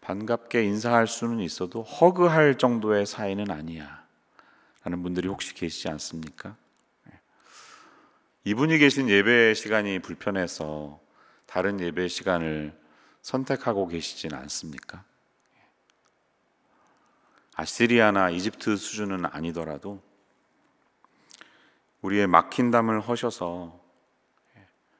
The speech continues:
열방들 중에 이방과 유대인의 장벽을 허무신 예수 그리스도를 따르는 예수쟁이 그리스도인들이라고 하면서도 내 안에 여전히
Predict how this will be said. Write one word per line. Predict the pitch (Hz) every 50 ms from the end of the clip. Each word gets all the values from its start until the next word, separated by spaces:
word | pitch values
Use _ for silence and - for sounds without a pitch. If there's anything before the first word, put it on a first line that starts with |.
| _ _ _ _ _ _ _ _ _ _ _ _ _ _ _ _ _ _ _ _ _ _ - -
열방들 | 95 98 107 107 117 117 117 113 107 98 98 90 90 87 82 76
중에 | - - 87 78 76 76 76 73 76 - _ _ _ - _ _ _ _ -
이방과 | 92 104 101 123 127 123 117 113 107 101 98 98 92 90 87
유대인의 | 90 87 85 104 101 98 95 90 90 85 87
장벽을 | 92 - - 90 92 90 87 101 98 95 98 98
허무신 | 110 110 107 98 - - 120 113 98 82 - - - - - - - - - _ -
예수 | 98 107 107 - - 127 123
그리스도를 | - - 101 98 - - 107 104 101
따르는 | 90 - 101 98 90 90 85 87 92 95 87 78 73 - _ _ _ - _ _ _ _ _ _ _ - -
예수쟁이 | 90 92 - - 104 - - 90 85 80
그리스도인들이라고 | 76 - - 104 104 113 110 - - 113 110 107 101 98 95 85 85 85 87 82 82
하면서도 | 85 107 107 104 95 90 - - 80 - 101 95 87 _ _ _ - _ _ _ _ _ _ _ _
내 | - 87 90
안에 | 90 80 78 80 82 87 90 85 73 - - _ _ _ _ _ _ _ _ _ _ _ -
여전히 | 85 85 80 90 90 85 82 82 82 82 80 76 78 - _